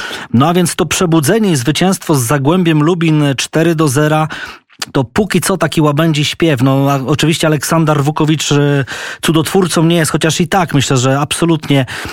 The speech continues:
e, świetnie odnajduje się w roli trenera Legii, no ale jeszcze widać, ile przed nim pracy, ile tam trzeba włożyć naprawdę potu,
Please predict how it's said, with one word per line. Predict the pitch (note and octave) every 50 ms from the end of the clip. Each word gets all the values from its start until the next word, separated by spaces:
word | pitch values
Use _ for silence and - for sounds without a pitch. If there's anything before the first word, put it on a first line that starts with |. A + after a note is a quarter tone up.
| - - -
e, | C3+ B2+
świetnie | - - - - E3 D3+ - D3+ D3+
odnajduje | C#3 C3 C#3 C#3 C3 D3 D#3+ D#3 C3
się | - D3
w | B2+
roli | C#3 C#3+ C#3+ C3+
trenera | - C3+ C3+ C3+ C#3+ C#3 C3+
Legii, | C3+ C#3 C#3+ C#3 C#3+ D3
no | D3
ale | D3 D3 D3 C#3 A#2+ _ - - - - -
jeszcze | - - E3 - - - E3+ C#3+
widać, | C#3+ E3+ D3+ D3 C3+ -
ile | D3 C#3+ C3
przed | - - E3 D#3 C3
nim | C#3 C3 A2
pracy, | - - C#3+ C#3 C3 - - A2+ A2
ile | A2 B2 B2 A2+ - - - - - -
tam | - D3+ D#3+
trzeba | - - D#3 C#3 C3+
włożyć | B2+ B2+ D3 D#3 C#3 C#3 B2+ A#2+
naprawdę | C3 A#2+ - D3 C#3 C3 C3+ B2+
potu, | A2 - - E3 E3+ - - D3+ C#3+ B2